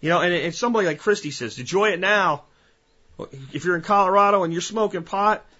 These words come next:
enjoy it now, 'cause when I become president, which will be about the same time hell freezes over, by the way, you won't be doing it no more.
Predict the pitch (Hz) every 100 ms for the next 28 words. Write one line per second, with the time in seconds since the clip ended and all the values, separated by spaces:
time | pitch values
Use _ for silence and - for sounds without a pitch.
0 | _ 107 107 196 240 208 214 196 147 147
1 | - _ _ - 104 160 214 160 139 127
2 | 113 120 110 113 123 143 _ - 117 117
3 | 120 120 107 - 127 110 104 131 135 -
4 | 107 98 98 98 101 98 95 98 98 123
5 | - - - _ 123 196 208 190 196 175
6 | 170 175 170 139 143 135 113 95